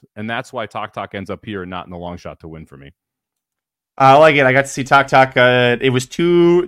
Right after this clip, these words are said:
Speaker 2: Talk Talk never got close enough for me to take a picture for you, but as soon as I saw Talk Talk was about to come out, I texted Mike, and I was like, "I can see Talk Talk. He's gonna come out." It was very, very exciting. Um,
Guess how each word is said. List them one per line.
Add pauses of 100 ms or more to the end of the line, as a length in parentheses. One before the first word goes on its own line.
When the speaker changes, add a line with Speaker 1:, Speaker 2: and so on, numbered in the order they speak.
Speaker 2:
Talk
Talk
never
got
close
enough
for
me
to
take
a
picture
for
you,
but
as
soon
as
I
saw
Talk
Talk
was
about
to
come
out,
I
texted
Mike,
and
I
was
like,
"I
can
see
Talk
Talk. (640)
He's
gonna
come
out."
It
was
very, (560)
very
exciting. (320)
Um,